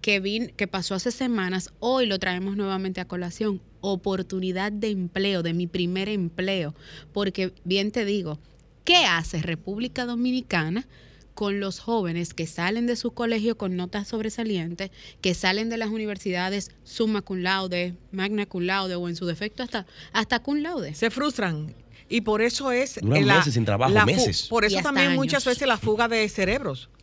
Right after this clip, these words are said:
Speaker 1: Claro.
Speaker 2: Tienen que irse.
Speaker 1: Así es.
Speaker 2: Y de hecho, no hay
Speaker 3: Es muy
Speaker 2: un
Speaker 3: triste.
Speaker 2: capítulo, yo pienso, de que en, cuando el, el Ministerio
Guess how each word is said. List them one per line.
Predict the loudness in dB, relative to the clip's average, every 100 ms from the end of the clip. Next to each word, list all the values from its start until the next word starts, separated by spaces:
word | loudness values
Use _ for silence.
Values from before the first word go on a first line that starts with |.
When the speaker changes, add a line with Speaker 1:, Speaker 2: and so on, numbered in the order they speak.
| -18
Speaker 1:
Claro. | -14 -14 -14 -4
Speaker 2:
Tienen | 0 2 4
que | 2
irse. | 2 -2 -4 -8 -8 -18 -20 -20 -16 -16 -14
Speaker 1:
Así | -12 -8 -6
es. | 0
Speaker 2:
Y | 4
de | 4 4
hecho, | 2 -2 -4 -16 -20 -20 -4
no | 2 4 6 6
hay | 6 6 2
Speaker 3:
Es | -4 -6 2
muy | 4
Speaker 2:
un | 4
Speaker 3:
triste. | 4 2
Speaker 2:
capítulo, | 2 -2 2 2
yo | 2 0
pienso, | 2 2 2 0 0
de | 0
que | 0 -2 0 0 -2 -10 -20 -20 -20 -20 -20 -8 -2
en, | 0 2 2 0 0
cuando | 0 2 2 4 4
el, | 2 2
el | 2 4 2 2
Ministerio | 2 2 0 0 0 0 -2 -4